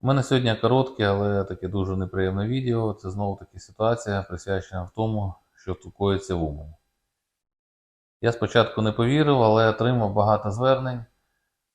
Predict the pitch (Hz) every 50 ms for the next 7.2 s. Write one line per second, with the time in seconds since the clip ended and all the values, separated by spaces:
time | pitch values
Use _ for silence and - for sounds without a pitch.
0 | _ - - 113 107 107 104 110 120 117 - - 113 113 123 127 127 123 120 120
1 | 117 113 110 104 107 117 113 110 107 - - 107 95 - - 107 101 107 110 107
2 | 104 104 98 98 98 104 98 - _ - 104 98 92 87 80 _ _ - 101 95
3 | - 95 90 90 90 92 104 107 107 101 _ _ _ - 101 98 - - - 87
4 | 82 - - 90 90 87 85 85 - _ _ _ _ _ _ _ _ _ _ _
5 | _ _ _ _ _ _ _ _ _ _ _ _ _ _ - 101 98 92 85 82
6 | 101 104 110 120 123 117 110 - 95 - - 107 101 98 - - - 82 - -
7 | 117 117 123 120